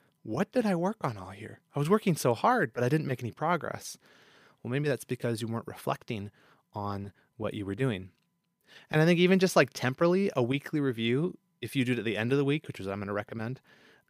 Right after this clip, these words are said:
it gives you this, like, peace of mind going into the weekend. So you don't always have all these things, these open loops spinning in the back of your mind of, "Oh, I need to follow up with that guy," or, "Ah, that project's not quite done." It, it forces you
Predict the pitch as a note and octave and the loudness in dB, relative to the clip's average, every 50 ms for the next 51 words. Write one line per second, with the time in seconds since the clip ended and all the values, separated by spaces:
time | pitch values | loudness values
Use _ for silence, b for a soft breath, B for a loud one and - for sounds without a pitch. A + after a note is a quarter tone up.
0 | _ - C3 A#2+ - - C3 C#3+ D3+ - G3+ G3+ E3 D#3+ - - C3+ A2+ - _ | _ -6 -6 -6 -2 0 0 0 2 2 0 0 0 0 0 0 0 -2 -2 _
1 | - - D#3+ E3 - - B2 F#2 A2 G#2 G#2+ A#2+ B2 G#2+ G#2 G2+ G2 G2 F#2+ F#2 | -8 -4 -4 -2 -2 -2 -2 -2 0 0 0 0 0 0 -2 -2 -4 -4 -6 -6
2 | G2 F#2+ G#2 G#2+ - - G#2 - G2+ G2 - - - - - B2 A2+ B2 A#2 C3+ | -6 -6 -6 -6 -6 -6 -6 -6 -6 -10 -12 -12 -8 -4 -2 0 0 0 0 0
3 | C#3+ - - - - D3 C#3+ C#3 - - C3+ B2 A#2+ B2 A#2+ A#2 A2+ - - - | -2 -2 -2 -2 0 2 2 2 0 0 -2 -2 0 -2 -2 -2 -4 -6 -4 -4
4 | A#2+ A2 - - - - - - A#2 G#2 - - C3+ A#2 - B2+ A2+ G#2+ A2+ B2 | -4 -2 -2 -4 -6 -8 -4 -4 -4 -4 -2 -2 -4 -4 -2 -2 -2 0 0 0
5 | B2+ - - - - - A#2+ A#2 A#2 A#2 A2 G#2 G#2 G2 G#2+ G#2+ G#2+ - - G#2+ | -2 -2 -4 -4 -4 -2 -2 0 0 0 0 0 -2 -2 -2 -2 -2 -2 -4 -4
6 | G2+ G#2 G#2 A2 A2 G#2+ G2+ G2 F#2+ F#2 B B B B B B - B2 A#2 G#2 | -4 -2 -2 -2 -2 -2 -2 -4 -4 -6 B B B B B B -10 -8 -8 -6
7 | G#2+ A2 G#2+ F2+ G#2 - G#2+ G#2 G2+ G#2+ - B2+ A#2 - A2 G#2+ - - A2 G#2 | -6 -6 -6 -8 -8 -6 -6 -4 -4 -6 -8 -10 -8 -6 -6 -6 -4 -4 -2 0
8 | G2+ G2+ G#2 G#2 G#2+ - - G2+ G2 - B B B B B B B - - - | 0 0 0 -2 -4 -6 -6 -8 -10 -10 B B B B B B B -12 -10 -8
9 | - - - - - A#2+ A2+ A2+ A2 G#2+ - - A#2 - - - G#2+ G#2 G#2 G#2+ | -8 -8 -10 -10 -6 -4 -2 -2 -2 -4 -4 -6 -8 -6 -4 -4 -4 -4 -4 -4
10 | A2 G#2+ G#2 G#2+ G#2 B B B B B B B B - C3+ - C#3+ C#3+ - C#3 | -4 -4 -4 -4 -6 B B B B B B B B -6 -4 -2 -2 -2 -2 -4
11 | - - F#3 F#3+ G3+ F#3+ - F3 C#3+ C3 C3 A#2+ A#2 A#2 A2 - | 0 4 6 8 8 8 6 2 0 2 2 2 2 2 0 -2